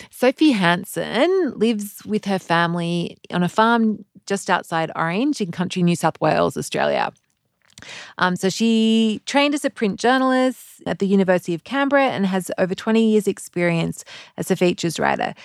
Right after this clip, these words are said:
She's been blogging at local lovely dot com since two thousand and thirteen and now also teaches social media and content marketing to producers and small businesses via My Open Kitchen.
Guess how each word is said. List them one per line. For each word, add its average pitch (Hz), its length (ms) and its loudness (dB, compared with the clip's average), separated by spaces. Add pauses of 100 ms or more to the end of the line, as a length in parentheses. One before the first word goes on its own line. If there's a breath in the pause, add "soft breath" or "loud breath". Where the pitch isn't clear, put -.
(180 loud breath)
She's 208 300 0
been 208 580 2
blogging 247 380 0
at 175 280 -6
local 202 680 0
lovely 202 480 -2
dot - 240 0
com 294 340 -2
since 196 260 -4
two - 140 -8
thousand 180 300 -2
and 160 100 -4
thirteen 170 480 2 (340 loud breath)
and 202 140 4
now 233 160 4
also 247 560 0 (180)
teaches 190 680 -4
social 214 360 -4
media 185 380 2
and 175 180 0
content 185 360 -4
marketing 165 460 -2
to - 100 -16
producers 175 500 -6
and 170 140 -2
small 190 260 0
businesses 165 640 -4
via 165 340 0
My 170 240 -2
Open 160 380 -8
Kitchen. - 580 -10